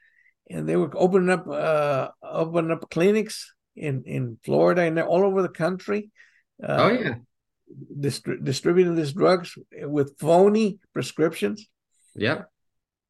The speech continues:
Speaker 1: Yeah. So, I mean, that, that's how a lot of people got addicted
Speaker 2: Yeah.
Speaker 1: to pain medications, you know.
Speaker 2: Yeah, and the pharmaceutical companies made a, a killing. I mean, they made just tons and tons of money off of that. And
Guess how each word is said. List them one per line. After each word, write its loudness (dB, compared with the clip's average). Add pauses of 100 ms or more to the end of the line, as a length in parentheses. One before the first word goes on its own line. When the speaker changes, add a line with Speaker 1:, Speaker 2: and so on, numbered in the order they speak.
(160)
Speaker 1:
Yeah. -6
So, -8
I -8
mean, 0
that, -2
that's 2
how 4
a 4
lot 6
of -4
people 0
got 2
addicted 0 (960)
Speaker 2:
Yeah. 2
Speaker 1:
to 0 (160)
pain -4
medications, -4
you -8
know. -16 (920)
Speaker 2:
Yeah, 2
and 0
the -2
pharmaceutical 0
companies -2
made 0
a, -4 (220)
a -6
killing. 2
I 0
mean, -2
they 2
made -2 (340)
just -18
tons 0
and -10
tons -2
of -6
money 0
off -4
of -12
that. -2 (420)
And 0